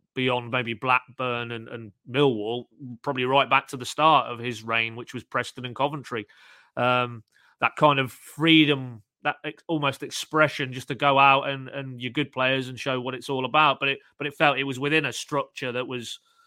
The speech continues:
solid and, and robust, and there were signs of that. But let's not get carried away, because what happened thereafter was, was abject again, and more of the same on this run, which is now, as you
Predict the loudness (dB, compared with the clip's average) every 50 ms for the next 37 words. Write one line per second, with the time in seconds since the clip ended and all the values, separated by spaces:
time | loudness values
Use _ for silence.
0 | _ _ _ _ _ _ _ -10 -4 2 2 2 4 2 0 -2 -4 -6 _ -8
1 | -6 -6 -6 -6 -8 -10 -10 -6 -2 -2 -2 -2 0 -2 -2 -2 -2 -4 -8 -8
2 | -10 -8 -8 -8 -8 -8 -14 -16 -18 _ _ _ _ _ _ _ _ _ _ _
3 | _ _ _ _ -20 -20 _ _ _ _ _ _ _ _ _ _ _ _ _ _
4 | _ _ _ _ _ -6 -4 -2 -2 -2 -2 4 6 6 8 8 6 2 0 -4
5 | -4 -2 -2 -2 -2 -2 -4 -4 -2 0 -2 -2 -2 -4 _ -16 -12 -12 -10 -10
6 | -10 -12 -8 -4 -2 0 0 0 0 2 2 0 0 -2 -4 -8 -8 -8 -6 -2
7 | -2 -2 -2 -4 -6 -4 -2 0 2 2 2 2 0 -4 -12 -12 -10 -8 -8 -8
8 | -10 -10 -10 -10 -8 -4 0 0 0 0 -2 -8 -8 -8 -8 -10 -10 -4 -2 0
9 | 0 0 -2 -4 -10 -14 -16 -18 _ _ _ _ -20 _ _ _ _ _ _ _
10 | -4 0 2 4 4 4 4 2 0 -2 -4 -8 -8 -6 -2 0 0 0 0 -2
11 | -4 -8 -8 -8 -8 -8 -8 -6 -2 -2 -2 -2 -2 -6 -10 -10 -10 -10 -12 -12
12 | -10 -6 -4 -4 -4 -4 -6 -8 -10 -10 -12 -12 -14 -14